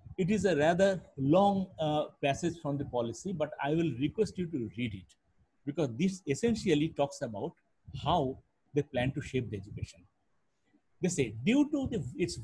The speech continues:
vast and significant contributions and literature across gen-, genres and, uh, subjects, its cultural significance and its scientific nature, rather than being restricted to single stream Sanskrit pathshalas and universities,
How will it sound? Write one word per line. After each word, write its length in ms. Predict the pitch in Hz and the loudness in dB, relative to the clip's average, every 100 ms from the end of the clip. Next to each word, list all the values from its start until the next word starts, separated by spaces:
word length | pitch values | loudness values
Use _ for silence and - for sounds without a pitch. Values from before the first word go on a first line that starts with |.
| - | -4
vast 300 | 202 226 - | -2 -2 -4
and 120 | 185 | -6
significant 720 | - 147 190 202 196 208 175 | -4 -2 -2 -2 -4 -6 -6
contributions 680 | 139 139 185 165 160 190 - | -4 -4 -2 -4 -2 -6 -4
and 140 | 135 | -4
literature 560 | 117 135 - 135 117 123 - - | -2 -2 -2 -4 -4 -8 -8 -12
across 300 | 120 - 170 117 135 | -12 -6 -6 -4 -2
gen-, 240 | 160 135 | -2 -2
genres 460 | 156 170 135 143 - 139 | -4 -2 -2 -4 -8 -2
and, 320 | 139 139 123 | 0 -2 -4
uh, 200 | 127 127 - | -4 -4 -6
subjects, 640 | - 127 107 160 - - _ _ _ _ _ - | -6 -6 -6 -10 -10 -18 _ _ _ _ _ -4
its 160 | 165 - | -4 -2
cultural 480 | 139 147 147 175 | 0 0 2 -2
significance 840 | 170 143 147 127 135 143 208 208 - - | 0 0 -2 -2 -6 -4 -6 -8 -14 -6
and 160 | 135 | -4
its 160 | 147 - | -4 -4
scientific 440 | 131 160 180 151 | -4 -4 -4 -4
nature, 400 | 123 113 107 170 131 | -4 -6 -4 -4 -2
rather 240 | 123 143 | -2 -2
than 280 | 131 143 143 | -2 -2 -2
being 300 | 120 131 139 - _ - | -2 -2 -4 -10 _ -6
restricted 520 | 135 - 202 - 165 | -6 -4 -6 -4 -2
to 60 | 165 | -4
single 380 | - 190 208 214 | -4 -2 0 -2
stream 380 | - 180 170 | -4 -4 -4
Sanskrit 420 | - 143 - 165 160 147 | -4 -6 -4 -4 -4 -4
pathshalas 600 | 160 - 107 127 180 - _ _ | -6 -8 -8 -8 -8 -14 _ _
and 120 | 127 | -4
universities, 680 | 131 139 120 - - 147 135 | -2 -2 -2 -6 -6 -6 -6